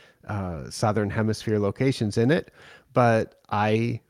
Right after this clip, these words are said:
now it gets the double cut treatment. So instead of it being a two-minute read, I get to talk <laughs> about it, and you get to listen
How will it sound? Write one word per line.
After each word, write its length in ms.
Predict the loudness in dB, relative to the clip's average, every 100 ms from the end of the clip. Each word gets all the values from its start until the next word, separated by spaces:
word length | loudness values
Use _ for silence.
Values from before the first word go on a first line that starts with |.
| _
now 340 | 4 6 6 6
it 160 | 2
gets 240 | -2 -4 -2
the 120 | 0
double 420 | 2 2 2 0
cut 340 | -2 -2 -2
treatment. 540 | 2 2 4 2 0 -2
So 220 | 0 0
instead 340 | 0 -2 -2
of 80 | 0
it 120 | -2
being 220 | 0 -2 -2
a 60 |
two-minute 520 | -6 -4 0 0 0 -2
read, 320 | -2 0 0
I 120 | -2
get 160 | -6 -10
to 80 |
talk 320 | -2 4 4 4
<laughs> 60 |
about 320 | 6 6 8 8
it, 220 | 6 0 -20 -6
and 220 | 2 6 6
you 100 | 4 -4 _ _ _ _ _
get 140 | -4
to 80 | -2
listen 480 | 0 0 0 -2 -2